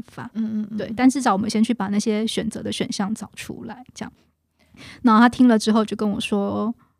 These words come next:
Speaker 1: ，“好啊，那你去找找看啊。”
Speaker 2: 嗯。
Speaker 1: 这样子，对。但是那整个谈完的对话就是非常鼓舞我，
Speaker 2: 嗯哼。
Speaker 1: 因为我先生他就从本来就是非常抗拒体制外教育，他觉得反正就上公立小学就好了，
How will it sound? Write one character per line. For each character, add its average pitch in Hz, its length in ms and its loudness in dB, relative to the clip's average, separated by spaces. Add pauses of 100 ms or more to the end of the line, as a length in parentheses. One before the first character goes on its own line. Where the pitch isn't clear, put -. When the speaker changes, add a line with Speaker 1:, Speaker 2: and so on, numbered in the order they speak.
(100)
Speaker 1:
，“好 214 240 -2
啊， 262 280 2 (160)
那 311 100 0
你 214 100 4
去 220 140 -2
找 196 160 -2
找 202 120 -6
看 - 300 -6
啊。” 269 220 -8 (100)
Speaker 2:
嗯。 208 160 -8
Speaker 1:
这 190 100 -10
样 254 120 -6
子， 254 260 -12 (180)
对。 - 160 -12 (360)
但 339 120 2
是 381 280 0
那 370 100 2
整 240 160 2
个 208 140 0
谈 226 200 2
完 214 160 4
的 214 300 2 (460)
对 240 180 4
话 240 280 4
就 240 80 -2
是 247 160 2
非 233 120 -4
常 208 180 2
鼓 196 140 -2
舞 190 320 -2
我， 214 240 -6
Speaker 2:
嗯 208 140 -2
哼。 208 80 0
Speaker 1:
因 311 40 4
为 339 60 4
我 262 140 6
先 240 200 4
生 247 220 4
他 254 180 2
就 247 140 0
从 196 460 -2 (140)
本 196 200 -2
来 190 160 0
就 226 120 -2
是 233 280 0 (480)
非 - 140 -6
常 240 100 4
抗 226 240 6
拒 233 120 0
体 220 120 -2
制 208 180 -6
外 190 180 -2
教 - 240 -6
育， 226 80 -6
他 226 120 -4
觉 220 160 -2
得 196 100 -2
反 185 180 -4
正 214 80 2
就 254 80 0
上 240 140 4
公 202 140 0
立 202 80 0
小 - 200 -6
学 - 140 -10
就 190 140 -10
好 - 320 -10
了， 240 160 -10